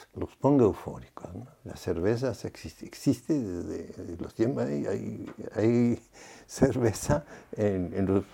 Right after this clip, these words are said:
cántaros egipcios que se encuentran en las pirámides, ¿no? Entonces, sabemos que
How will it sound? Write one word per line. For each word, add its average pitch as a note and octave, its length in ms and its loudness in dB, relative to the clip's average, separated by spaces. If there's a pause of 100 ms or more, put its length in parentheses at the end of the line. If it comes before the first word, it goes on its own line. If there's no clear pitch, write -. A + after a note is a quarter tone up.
(580)
cántaros B2 560 4
egipcios D#3 460 2
que - 120 -8
se F2+ 100 -8
encuentran G2 500 0
en E2 60 -8
las D#2+ 160 -8
pirámides, - 680 -6
¿no? C#3 140 -4 (720)
Entonces, C#3 420 2 (260)
sabemos F#3+ 560 4
que C3+ 260 -4